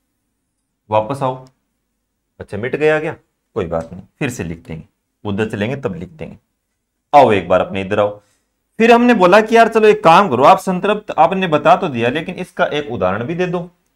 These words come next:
तो बोले उदाहरण की बात करते हो, हम आपको पूरी श्रेणी देते हैं। वो श्रेणी कौन सी दोगे? बोले आपको एल्केन श्रेणी पूरी देते हैं। आप उसके किसी भी योगी के पास जाओ, आपको वो सारे के सारे संतृप्त में मिलेंगे।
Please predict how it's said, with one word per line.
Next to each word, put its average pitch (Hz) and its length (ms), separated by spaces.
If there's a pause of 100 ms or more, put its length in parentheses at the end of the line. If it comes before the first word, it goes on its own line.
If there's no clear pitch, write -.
(160)
तो 214 100
बोले 202 160
उदाहरण 143 400
की 233 100
बात 247 220
करते 240 220
हो, 233 60
हम 175 160
आपको 165 220
पूरी 160 200
श्रेणी 156 360
देते 220 240
हैं। 220 160 (680)
वो 110 80
श्रेणी 180 320
कौन 208 200
सी 214 80
दोगे? 165 240
बोले 143 220
आपको 147 360
एल्केन 190 400
श्रेणी 175 280
पूरी 170 200
देते 127 260
हैं। 107 180 (680)
आप 147 240
उसके 175 320
किसी 190 440
भी 214 180
योगी 175 340
के 175 140
पास 147 260
जाओ, 131 540 (200)
आपको 147 380
वो 165 180
सारे 208 580
के 175 140
सारे 165 420
संतृप्त 160 460
में 131 80
मिलेंगे। 104 320